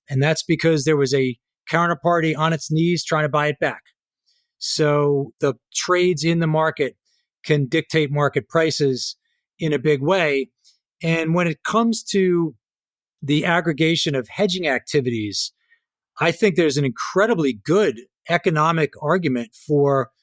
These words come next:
how a long vol profile for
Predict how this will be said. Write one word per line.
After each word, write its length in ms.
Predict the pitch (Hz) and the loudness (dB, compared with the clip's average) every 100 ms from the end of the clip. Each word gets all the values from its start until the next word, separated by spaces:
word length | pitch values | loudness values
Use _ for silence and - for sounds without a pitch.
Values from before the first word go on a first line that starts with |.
| _ _ _ | _ _ _
how 560 | - 175 175 170 165 143 _ _ _ _ _ _ _ _ - | -2 2 4 4 0 -2 _ _ _ _ _ _ _ _ -2
a 380 | 160 143 139 143 - _ _ _ - | 0 2 0 -2 -8 _ _ _ -6
long 540 | 139 160 190 208 196 | 0 2 2 2 0
vol 400 | 160 156 156 151 | 0 0 0 -2
profile 760 | - 175 180 165 131 107 98 92 _ _ _ _ | 0 0 0 0 0 -2 -12 -18 _ _ _ _
for 600 | - 165 156 147 139 139 | -6 0 2 4 2 -2